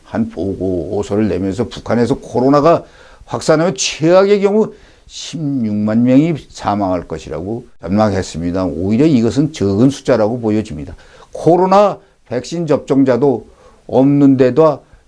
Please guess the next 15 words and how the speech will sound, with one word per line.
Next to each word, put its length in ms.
주민들 480
대부분 640
영양 340
부족 320
등의 440
이유로 500
면역력이 920
약한 420
편이어서 680
오미크론처럼 1000
빠르게 380
확산하는 720
코로나 420
바이러스가 560
퍼지면 500